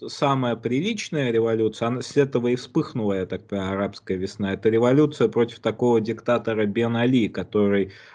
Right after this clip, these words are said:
а, был, э, достаточно европеизированный в этом смысле, казался очень удачливым, но, а, там даже действовать умудрялись профсоюзы, то есть это началось все с самосожжения на площади, а потом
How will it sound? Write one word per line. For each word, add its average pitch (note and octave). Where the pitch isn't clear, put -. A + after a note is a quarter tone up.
а, F#2+
был, G#2+
э, -
достаточно A2+
европеизированный A2+
в F#2+
этом F#2+
смысле, F2+
казался A2+
очень G#2
удачливым, A#2+
но, A#2+
а, G2+
там B2
даже A#2+
действовать A#2+
умудрялись A2
профсоюзы, A2
то -
есть F2
это F#2+
началось G#2
все G2
с G2
самосожжения G2+
на F#2+
площади, B2+
а F#2
потом C3+